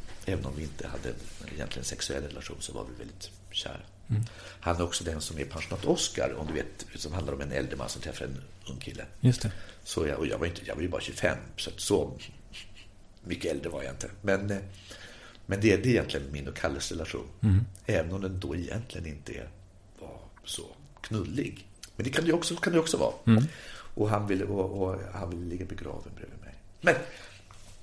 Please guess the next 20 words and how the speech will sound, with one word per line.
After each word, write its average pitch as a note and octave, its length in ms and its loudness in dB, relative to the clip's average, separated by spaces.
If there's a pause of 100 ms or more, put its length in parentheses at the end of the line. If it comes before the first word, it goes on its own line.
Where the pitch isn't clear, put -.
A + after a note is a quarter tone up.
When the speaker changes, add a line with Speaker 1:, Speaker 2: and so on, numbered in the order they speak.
(760)
Speaker 1:
eh, F#2+ 200 2
och G2 80 8
då A#2+ 160 10
ryckte E2+ 320 0
jag - 80 4
till - 140 -6
mig, C2 100 -2
"Vänta, F2 200 0
hallå, F2 360 4 (300)
jag - 120 0
ska - 160 0
ligga F2+ 320 2
begraven C#2 380 2
i C#2 40 -6
mark, G2 240 0
vad - 80 -10
pratar - 280 -2
man - 80 -4
om?" - 60 -10 (840)
Men, B2 300 8